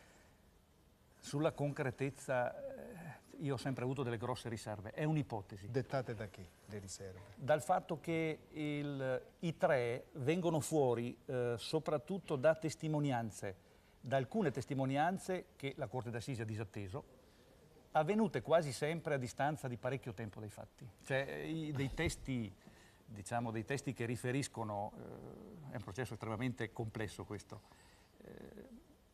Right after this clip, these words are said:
Speaker 1: che riferiscono di aver visto due ragazzi, tre ragazzi, spesso descritti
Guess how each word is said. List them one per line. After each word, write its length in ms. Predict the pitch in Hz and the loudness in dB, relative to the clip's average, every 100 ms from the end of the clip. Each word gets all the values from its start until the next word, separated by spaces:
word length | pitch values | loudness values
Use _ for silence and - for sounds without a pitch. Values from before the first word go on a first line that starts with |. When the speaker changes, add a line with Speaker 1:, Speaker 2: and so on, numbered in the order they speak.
| - | -20
Speaker 1:
che 120 | 131 123 | -6 -4
riferiscono 840 | 120 123 143 139 131 127 120 123 | 0 0 0 0 0 0 0 -2
di 100 | 127 | -2
aver 180 | 131 117 | 0 0
visto 580 | 131 135 - 135 131 - | 0 -2 0 0 0 -8
due 320 | - 113 143 135 | -6 0 4 6
ragazzi, 580 | 135 123 123 - 120 | 6 6 4 0 -6
tre 200 | - 127 | -2 0
ragazzi, 440 | 127 117 113 120 117 | 2 2 2 2 -4
spesso 380 | - 147 - 135 | -2 0 2 2
descritti 720 | 127 - 139 143 - 139 131 | 0 0 -2 -2 -2 -2 -2